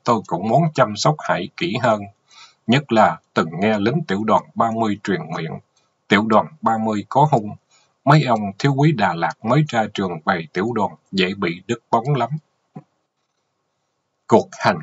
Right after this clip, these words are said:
quân bằng đường bộ vào An Lộc nửa chừng bị bỏ dở, lại rút về Trân Thành, chờ lệnh mới. Như đã viết ở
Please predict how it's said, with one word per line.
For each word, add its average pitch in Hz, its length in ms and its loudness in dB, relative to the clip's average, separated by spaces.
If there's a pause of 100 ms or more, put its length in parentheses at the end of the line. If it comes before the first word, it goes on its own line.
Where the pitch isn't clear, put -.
quân 113 240 0
bằng 90 220 2
đường 85 240 -4
bộ 90 220 0
vào 82 360 0
An 107 260 -2
Lộc - 160 -2 (180)
nửa 92 160 -2 (100)
chừng 87 240 -6 (220)
bị 92 180 -2
bỏ 123 280 -2
dở, - 260 -6 (540)
lại 170 440 0
rút 175 200 0
về - 280 -2
Trân 110 180 0 (100)
Thành, 87 160 0 (380)
chờ 98 280 4
lệnh 85 300 -4
mới. 117 260 0 (640)
Như 131 220 6
đã 82 220 4
viết 151 180 0
ở 92 220 2